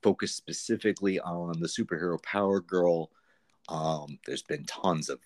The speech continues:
yeah, as long as there has been an internet and internet video, there have always been superhero, um, fantasy slash, uh,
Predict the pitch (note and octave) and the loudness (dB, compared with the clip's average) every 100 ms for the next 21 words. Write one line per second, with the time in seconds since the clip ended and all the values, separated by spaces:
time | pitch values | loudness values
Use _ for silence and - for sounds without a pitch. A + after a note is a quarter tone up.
0 | - - F2 - - B2 C3 A2 F2+ G2+ | -8 -2 0 0 4 6 8 6 6 0
1 | F2 F2+ D#2 - G#2 G#2 G2+ G#2+ - _ | 2 -2 -6 -2 0 2 2 -2 -10 _
2 | - F#2+ G2 G2 - G2 F#2 - F#2 F2+ | -4 -2 -2 -4 -2 -2 -2 -4 -6 -6
3 | F#2 F#2+ F2+ - E2 F#2+ G2 F#2 F2 F2 | -2 0 0 -4 2 2 4 2 2 2
4 | E2 F2 E2 - G2+ F#2 F#2+ - F2+ E2+ | 2 0 0 0 0 0 -2 -4 -6 -6
5 | E2 - - G2 - F#2 - - F2+ F2 | -8 -8 -6 -4 -2 -4 -4 -2 0 2
6 | E2+ E2 D#2+ _ _ _ - _ _ _ | 0 0 -4 _ _ _ -20 _ _ _
7 | - E2 D#2+ D2+ D2 - _ _ _ _ | -6 -2 -2 -2 -6 -18 _ _ _ _
8 | _ _ - - - - - - F2+ E2 | _ _ -20 -20 -18 -20 -20 2 4 4
9 | E2 - E2+ - F2 E2 - - - _ | -2 -8 -8 -6 -4 -4 -6 -10 -14 _
10 | _ _ _ _ _ _ _ _ - | _ _ _ _ _ _ _ _ -16